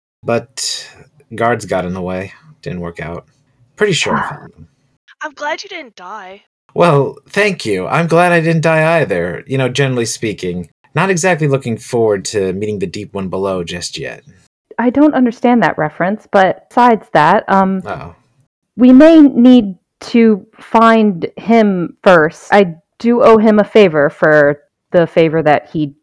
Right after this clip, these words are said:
Speaker 2: did for me. And she sort of points at Ronnie's sword.
Speaker 1: Oh, I see. So you hired some, this is a bit of compl-, I don't know. Okay, so s-, the person I was hunting was the one who stole, so you're not even the one who stole the sword. You hired someone else to steal the sword.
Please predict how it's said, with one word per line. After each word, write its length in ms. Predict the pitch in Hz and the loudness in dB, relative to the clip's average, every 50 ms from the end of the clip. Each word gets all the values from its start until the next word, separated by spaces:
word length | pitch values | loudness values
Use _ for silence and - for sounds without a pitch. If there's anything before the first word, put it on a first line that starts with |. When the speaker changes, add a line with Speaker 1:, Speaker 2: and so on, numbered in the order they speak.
| _ _ | _ _
Speaker 2:
did 200 | - 156 139 127 | -4 -4 -4 -4
for 180 | - - 165 147 | -6 -6 -4 -4
me. 440 | 143 139 131 131 135 139 160 170 _ _ _ _ _ - | -2 -4 -4 -6 -8 -8 -8 -10 _ _ _ _ _ -4
And 180 | 170 160 151 - | -4 -2 -2 -4
she 160 | - - 151 | -6 -8 -10
sort 220 | - - 160 143 | -6 -6 -4 -4
of 100 | 147 143 _ - | -4 -6 _ -10
points 420 | - - 160 147 143 143 _ - - - | -4 -2 -2 0 -2 -4 _ -10 -10 -2
at 300 | - 156 139 135 135 - - - | 0 2 2 2 0 -2 -4 -2
Ronnie's 440 | 180 160 147 143 143 143 147 143 | 0 2 2 2 0 -2 -6 -6
sword. 460 | - - 156 - - 156 151 170 196 185 - - - - _ _ _ _ _ - | -4 -4 -2 0 0 -2 -2 -2 -4 -8 -10 -16 -20 -20 _ _ _ _ _ -6
Speaker 1:
Oh, 240 | 117 123 127 123 113 | -2 0 0 2 2
I 180 | 107 113 117 117 | 0 0 -2 -4
see. 440 | 110 - - - 87 - - - - | -6 -8 -10 -10 -12 -14 -16 -16 -16
So 240 | - - - 120 | -12 -8 -4 -4
you 440 | 117 113 113 123 143 156 165 165 160 | -4 -4 -2 -2 0 0 0 0 0
hired 400 | 147 143 135 131 127 120 113 107 | 0 0 0 0 0 0 -2 -2
some, 220 | - - 135 120 - _ _ _ _ _ _ _ | -4 -6 -6 -6 -8 _ _ _ _ _ _ _
this 180 | - 123 120 120 | -8 -6 -6 -4
is 100 | 107 95 | -6 -6
a 60 | 95 | -6
bit 180 | 82 90 95 87 | -6 -4 -4 -4
of 140 | 85 85 - | -4 -6 -8
compl-, 300 | - 101 92 92 - - | -10 -10 -10 -10 -10 -6
I 200 | - 117 123 117 | -2 0 0 0
don't 200 | 117 117 110 104 | 0 0 -2 -2
know. 120 | 104 104 110 | -4 -2 -2
Okay, 220 | 131 131 - 117 107 | -4 -2 -2 -4 -2
so 140 | - 127 123 | 0 -2 -2
s-, 260 | 117 - - - - | -2 -4 -10 -12 -12
the 320 | - 113 127 123 123 139 | -12 -10 -10 -6 -6 -2
person 320 | 139 170 175 156 143 139 143 | 0 0 0 0 0 -2 0
I 140 | 147 147 | 0 2
was 180 | 147 135 127 - | 0 0 -2 -2
hunting 340 | 131 113 104 - 107 104 101 | -4 -6 -4 -2 -4 -4 -4
was 120 | 107 104 | -6 -6
the 60 | 120 | -4
one 140 | 120 120 123 | -4 -4 -2
who 80 | 123 113 | -4 -4
stole, 360 | - - - 147 131 123 107 | -6 -4 -2 0 0 0 0
so 120 | - - | -4 -4
you're 160 | 127 139 165 170 | -2 -2 0 0
not 80 | 147 | 0
even 140 | 127 120 113 | -2 -2 -4
the 80 | 113 110 | -4 -4
one 100 | 110 104 | -4 -6
who 60 | 98 | -8
stole 320 | - - - 147 143 139 | -8 -6 -2 0 0 2
the 100 | 120 107 | 0 -2
sword. 320 | 101 - - 104 98 95 104 | -4 -4 -6 -6 -6 -6 -6
You 80 | 113 | -6
hired 240 | 123 127 120 113 107 | -4 -4 -4 -4 -6
someone 300 | - 113 98 101 107 113 | -8 -10 -8 -8 -6 -4
else 180 | 127 131 127 - | -2 -2 -4 -6
to 100 | - - | -8 -12
steal 260 | - - - 95 87 | -12 -10 -8 -8 -8
the 80 | 78 73 | -8 -8
sword. 440 | - - 80 73 60 53 - - | -10 -10 -10 -12 -12 -14 -16 -20